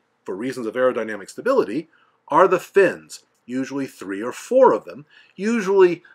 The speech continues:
um, uh, uh, balsa wood or, or also sometimes lightweight plastic is used. There at the back is the engine peeking out. We'll talk more about that in a minute. And then on the side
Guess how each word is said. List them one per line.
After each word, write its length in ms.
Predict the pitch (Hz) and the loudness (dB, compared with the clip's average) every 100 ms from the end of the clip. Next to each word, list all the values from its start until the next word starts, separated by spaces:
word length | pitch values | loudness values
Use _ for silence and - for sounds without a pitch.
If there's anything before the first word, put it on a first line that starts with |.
| _ | _
um, 480 | 160 143 127 120 127 | 2 2 2 -4 -10
uh, 340 | 127 113 104 104 107 | -8 -6 -6 -8 -8
uh, 120 | 98 | -10
balsa 400 | - 180 190 185 | 0 2 2 -2
wood 360 | 165 151 147 147 | 0 2 2 -2
or, 320 | 143 143 143 | -2 0 0
or 220 | 143 139 135 | 0 -2 0
also 320 | 147 143 135 | -2 -2 -6
sometimes 440 | 135 131 120 104 | -6 -6 -10 -8
lightweight 480 | 104 110 107 104 101 | -8 -8 -8 -12 -12
plastic 520 | 107 95 90 - 85 | -14 -12 -14 -18 -20
is 160 | 80 _ | -20 _
used. 300 | _ _ _ _ _ _ _ _ _ _ _ _ _ _ _ - - _ - | _ _ _ _ _ _ _ _ _ _ _ _ _ _ _ -20 -20 _ 0
There 220 | 151 160 | 2 4
at 120 | 147 | 2
the 60 | - | 2
back 500 | 247 269 208 - - | 4 6 4 0 -6
is 160 | 113 - | -12 -10
the 220 | 113 143 | -12 -4
engine 360 | 196 165 110 | -4 -2 -6
peeking 320 | 90 101 98 87 | -10 -16 -16 -10
out. 220 | 160 - | -8 -10
We'll 80 | - | -10
talk 220 | 117 113 | -10 -8
more 120 | 120 | -8
about 220 | 110 104 | -6 -4
that 180 | 143 156 | -4 -4
in 80 | 98 | -6
a 60 | |
minute. 260 | 131 151 - _ _ - - - | -4 -6 -6 _ _ -20 -16 -10
And 160 | 185 | 0
then 140 | 262 311 | 0 2
on 140 | 294 | -2
the 60 | 190 | -4
side 720 | - 285 320 285 151 147 | -4 -2 2 2 2 0